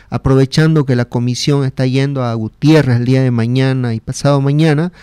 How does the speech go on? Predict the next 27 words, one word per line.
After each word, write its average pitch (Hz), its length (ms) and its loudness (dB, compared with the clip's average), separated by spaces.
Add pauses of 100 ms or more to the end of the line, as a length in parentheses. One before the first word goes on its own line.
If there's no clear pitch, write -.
(220)
pues 147 220 4
también 143 380 2
la 160 100 0
comisión, 147 720 -4
eh, 117 200 -6
está 123 200 -8
yendo 123 280 -2
un 147 100 -2
vocal, 156 640 -2
irá 131 380 -2
a 143 40 -2
notificar 135 680 -4
al 117 200 -6
presidente 123 480 -4
del 117 100 -6
Consejo 123 560 0
y 117 100 -2
a 113 60 -4
las 117 120 -4
autoridades, 120 800 -2 (440)
eh, 113 520 -4
principalmente 156 720 0
al, 117 540 -6
a 107 80 -10
la 110 80 -6
autoridad 120 460 -4
del 123 180 -2